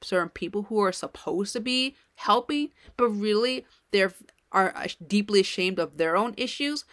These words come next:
so they puff up themselves up in order to make other people feel bad. And that further deepens the feeling of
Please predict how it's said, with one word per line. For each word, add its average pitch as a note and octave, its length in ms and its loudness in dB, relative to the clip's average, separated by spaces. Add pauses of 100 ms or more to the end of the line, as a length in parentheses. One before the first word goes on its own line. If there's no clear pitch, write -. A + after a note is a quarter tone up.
(260)
so G#3 160 0
they G3+ 100 2
puff G3+ 260 -2
up A3 140 -6
themselves G3+ 540 -4
up A3 280 2
in F#3 120 -4
order F#3 260 -2
to F#3 300 -8
make F3 180 -4
other E3+ 180 0
people E3+ 280 -8
feel E3 200 -6
bad. - 560 -4 (1400)
And G3+ 140 -2
that A#3 160 2
further G#3+ 640 4 (920)
deepens G3+ 520 -2
the E3 100 -6
feeling F3+ 720 -6
of D3+ 320 -2